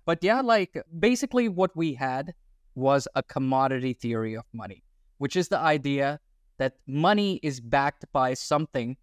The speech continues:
with a limited supply. Then we obviously know the Great Depression happened, where the American president of the time decided that gold convertibility at commercial banks will stop, and eventually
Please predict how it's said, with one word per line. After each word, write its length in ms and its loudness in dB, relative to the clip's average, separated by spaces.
with 260 -2
a 40 2
limited 440 -4
supply. 500 -12
Then 320 2
we 140 0
obviously 500 0
know 220 0
the 80 -4
Great 280 0
Depression 640 -2
happened, 540 -4
where 580 -2
the 420 -4
American 460 0
president 480 -2
of 140 -2
the 80 -6
time 380 -2
decided 480 0
that 260 -2
gold 320 0
convertibility 1120 -2
at 140 -2
commercial 420 -2
banks 400 -2
will 140 -6
stop, 440 -4
and 400 -2
eventually 840 0